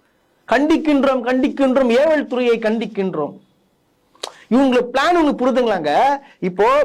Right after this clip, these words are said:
போலீஸ் சொன்ன இடத்துல வந்து போ-, போட்டா வந்து பிரச்சனை இருக்காது, ஒரு வந்து ஒரு க-, கிரியேட் ஆகுது, நியூஸ்ல வராது, பிளாஷ்ல வராது, ஆ, பிரேக்கிங் நியூஸ்ல வராது. So அதனால ஒரு சர்ச்சை கிரியேட் ஆகாது. அதனால வந்து நம்ம சொன்ன இடத்துல இந்த பக்கம் நம்ம போட்டோம்னா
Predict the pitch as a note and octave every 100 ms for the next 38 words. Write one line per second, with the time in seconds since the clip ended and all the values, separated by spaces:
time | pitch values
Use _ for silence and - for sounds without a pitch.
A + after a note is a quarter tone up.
0 | - - C#4 E4 D#4+ - C4+ C4+ B3 C4+
1 | B3+ B3 B3 B3+ B3+ A#3 G3 B3+ C4+ C#4
2 | B3+ B3+ - A#3 A#3 C4 A#3 A#3 G#3 B3
3 | C4+ - - B3+ B3+ B3 D4 C#4 B3 A#3+
4 | A#3 A#3 - - - A#3+ A#3 A3+ C4+ D4
5 | A#3+ G#3+ G3+ B3+ - A3+ A3 A3 A3+ G#3
6 | A#3 A#3 A3 G#3 G3+ G3+ A#3+ A#3+ - _
7 | - A#3 F3 D4+ E4 C#4 B3+ A#3+ C4+ G#3+
8 | A3+ A3+ - - _ _ _ E4 B3 B3+
9 | D4 D4+ C#4 B3+ A#3 D4+ C#4+ A#3+ C4 B3+
10 | G#3 E3 - - C4 C4+ D4+ C#4+ A#3+ D4
11 | C4+ G#3+ A3 C4 D4+ A#3+ A3+ C4+ A3 A3
12 | A3+ A#3 A3+ F#3 F3 F#3+ E3 A#3